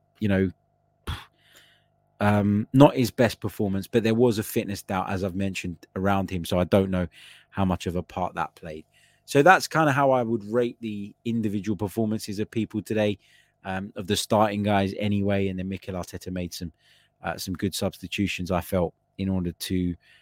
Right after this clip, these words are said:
um, make sure that we saw the game out. Look, we got away with it in the end,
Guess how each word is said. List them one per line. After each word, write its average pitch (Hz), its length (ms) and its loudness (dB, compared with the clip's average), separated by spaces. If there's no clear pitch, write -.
um, 90 400 -4
make 95 180 -4
sure 98 160 -4
that 90 120 -4
we 92 100 -6
saw 92 240 -4
the 85 100 -4
game 87 280 -2
out. 85 120 0
Look, 90 200 -2
we 113 120 4
got 147 200 6
away 107 200 4
with 95 160 -2
it 98 100 -6
in 98 120 -8
the 95 120 -4
end, 92 280 -6